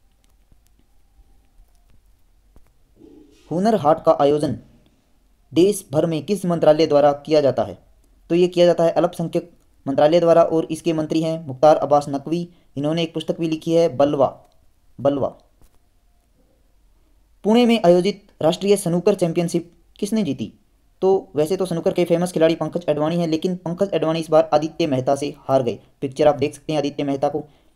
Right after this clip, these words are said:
और इन्होंने फाइनल में पंकज अडवाणी को हरा दिया। और महिलाओं में देखा जाए तो कर्नाटक की विद्या पिल्लई ने फाइनल जीता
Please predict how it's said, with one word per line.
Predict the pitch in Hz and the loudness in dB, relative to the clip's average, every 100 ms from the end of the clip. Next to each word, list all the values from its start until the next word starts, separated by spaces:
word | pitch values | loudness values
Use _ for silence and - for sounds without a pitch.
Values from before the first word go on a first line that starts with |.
| - | -2
और | 175 | 0
इन्होंने | 165 165 180 180 _ | 0 -2 -4 -8 _
फाइनल | 147 165 160 | -2 -2 -4
में | 160 | -4
पंकज | 151 147 - | -4 -2 -2
अडवाणी | 139 135 147 | -2 -2 -2
को | 143 156 175 _ - | -2 -4 -6 _ -2
हरा | 120 | -2
दिया। | 117 104 95 - _ _ _ 165 | 0 -4 -8 -12 _ _ _ -2
और | 165 | 0
महिलाओं | 160 160 190 | 2 2 2
में | 185 | -2
देखा | 180 185 | 0 2
जाए | 180 | 2
तो | 180 180 180 _ _ | 2 -2 -4 _ _
कर्नाटक | 160 160 160 175 | -2 0 0 -2
की | 180 165 | -4 -6
विद्या | 147 143 170 | -6 2 4
पिल्लई | 165 151 165 | 4 0 0
ने | 170 170 170 _ _ _ - | -2 -6 -8 _ _ _ -8
फाइनल | 147 156 | -6 -4
जीता | 147 139 170 | -6 0 0